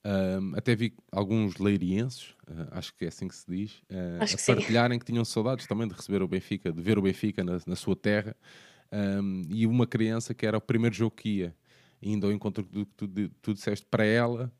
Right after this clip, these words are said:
Speaker 1: valeu a pena, independente, ela não vai querer saber se jogamos bem ou mal, ahm, não vai querer saber de todo o contexto envolvente do clube.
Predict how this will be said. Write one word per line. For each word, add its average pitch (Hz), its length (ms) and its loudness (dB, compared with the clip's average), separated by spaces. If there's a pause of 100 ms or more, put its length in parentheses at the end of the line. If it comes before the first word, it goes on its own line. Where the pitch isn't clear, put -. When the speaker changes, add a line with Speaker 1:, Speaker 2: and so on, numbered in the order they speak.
(120)
Speaker 1:
valeu 107 380 0
a 107 40 0
pena, 90 440 -4
independente, 98 560 -4
ela 98 140 0
não 101 120 2
vai 104 120 2
querer 107 180 -2
saber 101 340 -2
se - 160 -10
jogamos 95 320 -4
bem 98 220 0
ou 95 120 -2
mal, 95 320 -6 (680)
ahm, 95 1120 -2
não 104 100 2
vai 107 120 4
querer 107 160 -4
saber 101 300 -2
de 92 180 -4
todo 104 240 0
o 101 40 -2
contexto 101 380 -4
envolvente 95 380 -4
do 92 100 -6
clube. 104 340 -6